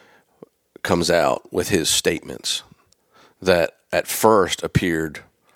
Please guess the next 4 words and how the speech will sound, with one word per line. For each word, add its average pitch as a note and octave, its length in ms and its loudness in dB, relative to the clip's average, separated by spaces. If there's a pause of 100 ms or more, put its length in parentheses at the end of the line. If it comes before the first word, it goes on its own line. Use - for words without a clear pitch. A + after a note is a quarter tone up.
(680)
out F2+ 220 4
of F2+ 120 -2
line, E2+ 600 -2 (1200)
toxic, - 680 -2